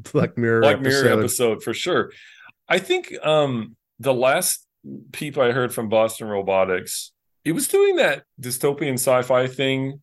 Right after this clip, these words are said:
Speaker 2: where they're making videos now for their robots and they're feeling so, it's so odd the way they're presenting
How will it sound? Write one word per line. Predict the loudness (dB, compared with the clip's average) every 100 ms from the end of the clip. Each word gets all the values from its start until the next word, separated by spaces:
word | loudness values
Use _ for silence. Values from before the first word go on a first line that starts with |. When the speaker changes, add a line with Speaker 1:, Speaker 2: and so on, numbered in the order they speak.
| _ _ _
Speaker 2:
where | -2 2 4 4 2 0 -4 -12 _ _ -6
they're | -2
making | 0 -2 -4 -2
videos | 0 2 0 0 -2
now | -2 0 -2 -2 -6 -12 _ _ -20 -8
for | -2
their | 0 2
robots | 2 0 2 2 2 -2 -8 -12 _ _ _ -8
and | -2
they're | -2
feeling | -2 -4 -2 0 0 -2 -6 -14 _ _ _
so, | -8 -4 0 2 4 2 0 -4 -8 -14 _ _ -12
it's | -6
so | -2 -2 -2 0
odd | 2 2 2
the |
way | 2 0
they're | -2
presenting | -4 -6 -6 -4 -4 -2 -2 -2 -4 -8 -14